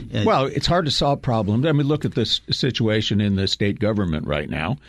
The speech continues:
Speaker 1: Mm-hmm.
Speaker 2: Governor has a veto, and, uh, the legislature's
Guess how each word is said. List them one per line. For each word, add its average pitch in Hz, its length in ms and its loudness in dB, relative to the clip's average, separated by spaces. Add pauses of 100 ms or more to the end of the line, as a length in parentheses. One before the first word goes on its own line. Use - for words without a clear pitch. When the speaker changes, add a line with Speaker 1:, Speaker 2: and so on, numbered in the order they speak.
(120)
Speaker 1:
Mm-hmm. 78 120 -4
Speaker 2:
Governor 120 360 2
has 117 240 2
a 127 60 2
veto, 104 580 0 (760)
and, 104 520 2
uh, 107 220 2
the 104 160 0
legislature's 110 840 0